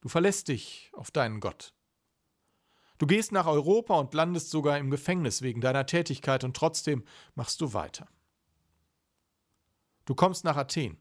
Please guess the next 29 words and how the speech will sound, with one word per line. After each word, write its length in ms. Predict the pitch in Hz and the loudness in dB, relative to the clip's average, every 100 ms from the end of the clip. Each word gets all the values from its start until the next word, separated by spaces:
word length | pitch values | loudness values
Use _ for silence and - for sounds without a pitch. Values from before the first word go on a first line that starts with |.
| _ _ _ _ _ _ _ - - | _ _ _ _ _ _ _ -20 -2
Dort 180 | 165 156 | 0 2
siehst 300 | 208 233 - | 2 0 2
du 240 | 180 160 151 | 4 4 2
auf 160 | 123 | -2
diesem 240 | 170 147 151 | -2 0 2
großen 420 | 147 196 208 143 | 4 4 2 -4
Platz 300 | 160 190 - | -2 -2 -2
die 100 | 160 | 0
ganzen 380 | 151 165 - 143 | 0 0 0 0
Götterstatue. 840 | 175 190 151 - 147 139 143 120 - _ _ _ _ _ _ _ _ _ _ | 2 2 0 2 2 2 -2 -4 -6 _ _ _ _ _ _ _ _ _ _
Alle 280 | - 190 175 | 2 4 4
sind 260 | 131 123 120 | 2 -2 0
dort 160 | 123 | 0
versammelt. 540 | - 113 131 117 92 - _ _ _ _ _ _ - | 0 -2 -2 -4 -8 -16 _ _ _ _ _ _ -12
Apollo, 520 | - - 170 151 123 _ _ _ _ _ _ _ 123 | -6 2 2 2 -2 _ _ _ _ _ _ _ 0
Dionysos 580 | 131 170 151 135 127 127 | 2 2 2 0 -2 -4
und 140 | 123 | 0
all 160 | 156 156 | 2 2
die 100 | 151 | 0
anderen. 340 | 139 123 95 _ _ _ _ _ _ _ _ _ _ _ _ _ _ _ - | -2 -4 -8 _ _ _ _ _ _ _ _ _ _ _ _ _ _ _ -4
Ich 100 | - | 2
habe 200 | 175 170 | 2 2
gelesen, 360 | 175 208 190 | 2 2 2
dass 160 | 165 143 | 0 0
dich 140 | 165 | -2
das 240 | - 143 156 | -2 -2 -2
wütend 320 | 208 135 - | -4 -6 -6
gemacht 380 | 117 110 - 113 | -4 -4 -6 -12
hat. 200 | - | -14